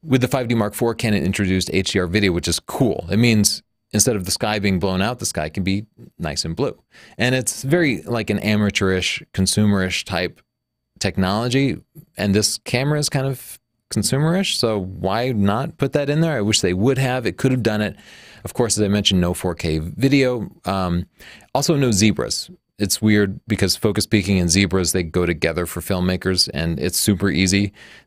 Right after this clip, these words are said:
Zebras just highlight parts of the picture that are overexposed when you're recording video. I don't know why they didn't put that in. No headphone jack. Again, for a video-centric camera, I know not everybody listens to their audio, but even if you're vlogging and filming yourself,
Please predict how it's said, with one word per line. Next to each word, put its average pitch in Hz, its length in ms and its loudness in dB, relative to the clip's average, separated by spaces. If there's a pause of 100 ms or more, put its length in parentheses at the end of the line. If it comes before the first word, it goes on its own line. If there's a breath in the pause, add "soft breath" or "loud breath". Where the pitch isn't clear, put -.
Zebras 104 280 2
just - 340 -2 (300)
highlight 101 540 -4 (160)
parts 98 240 -2
of 90 60 0
the 85 60 -2
picture 87 260 -2
that 80 140 -2
are 69 80 -4
overexposed - 680 -6 (140)
when 71 140 -6
you're 69 100 -6
recording - 440 -12
video. - 240 -14 (100)
I 78 100 -4
don't 73 120 -6
know 73 60 -6
why 73 220 -6
they 76 100 -6
didn't 76 220 -6
put 82 140 -8
that 80 180 -4
in. 80 180 -4 (680 loud breath)
No 202 120 2
headphone 170 440 0
jack. 71 380 -6
Again, 156 280 2
for 160 180 2
a 147 40 0
video-centric 139 760 2
camera, 113 380 0 (640 loud breath)
I 127 60 0
know 135 140 0
not 127 280 -2 (100)
everybody 127 580 0
listens 107 500 0
to 127 100 -2
their 120 180 0
audio, 131 480 -2 (300)
but 107 240 -2
even 123 240 2
if - 160 -4
you're 113 160 2
vlogging 107 640 -2
and 95 120 0
filming 107 300 0
yourself, 113 640 -4